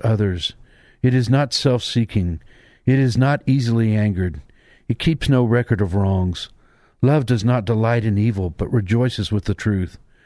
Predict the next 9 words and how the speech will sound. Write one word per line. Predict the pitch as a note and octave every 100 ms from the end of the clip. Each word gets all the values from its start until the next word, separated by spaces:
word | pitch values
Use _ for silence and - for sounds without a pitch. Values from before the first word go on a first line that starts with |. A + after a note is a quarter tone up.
| - _ -
It | A2+
always | B2+ C3 B2
protects, | - A2+ - G#2 - -
always | B2 C3 A#2+ G#2
trusts, | - A2+ G2+ -
always | - C#3 B2+ A2+
hopes, | - G#2+ - - - - - -
always | B2 A#2+ G#2+
perseveres. | - A2 - F2 G2 F#2 E2+ -